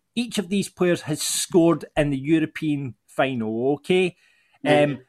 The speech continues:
Speaker 1: once you know the answer to the, once you know who the player is, you've got to buzz in, okay? Um, and you've got, you're gonna be playing up against either Chris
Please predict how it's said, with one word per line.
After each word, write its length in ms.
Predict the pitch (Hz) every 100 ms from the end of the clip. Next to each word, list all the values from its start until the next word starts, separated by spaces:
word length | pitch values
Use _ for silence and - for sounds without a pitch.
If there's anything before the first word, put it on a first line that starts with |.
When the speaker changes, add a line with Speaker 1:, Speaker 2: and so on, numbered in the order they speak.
| _
Speaker 1:
once 340 | 143 185 240 -
you 60 | 269
know 160 | 269
the 80 | 262
answer 320 | 247 247 - 196
to 140 | -
the, 140 | 214 -
once 320 | 190 190 226
you 200 | 247 202 180 -
know 160 | 220
who 140 | 185 220
the 60 |
player 260 | - 214 196
is, 160 | 190 -
you've 160 | 147 123
got 260 | 190 180
to 80 | -
buzz 300 | 156 175 170
in, 200 | 170 135
okay? 540 | 120 120 - 160 165 - _ _ _ -
Um, 300 | 135 143 135
and 180 | 160 156
you've 140 | 135
got, 240 | 185 170
you're 60 | 165
gonna 100 | 185
be 120 | 170
playing 260 | 165 - 190
up 180 | 180 175
against 360 | 180 165 160 -
either 200 | 147 143
Chris 360 | - 190 185